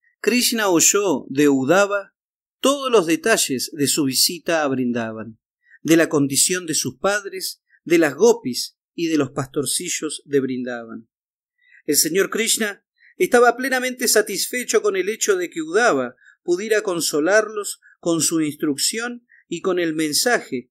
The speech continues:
que les había entregado. El señor Krishna decidió entonces ir a la casa de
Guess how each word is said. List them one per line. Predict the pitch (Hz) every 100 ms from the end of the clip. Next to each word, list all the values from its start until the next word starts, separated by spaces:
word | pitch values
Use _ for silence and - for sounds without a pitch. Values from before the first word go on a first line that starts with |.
| _
que | 160
les | 147 143
había | 147 147 156 143
entregado. | 131 131 123 120 113 113 _ _ _ _ _ _ _ -
El | 147
señor | 139 147 165 160
Krishna | 175 202 202 208 - _ _ _ -
decidió | 214 214 226 262
entonces | 247 254 240 240 214
ir | 240 233
a |
la | 202
casa | 220 220 - 202
de | 175 -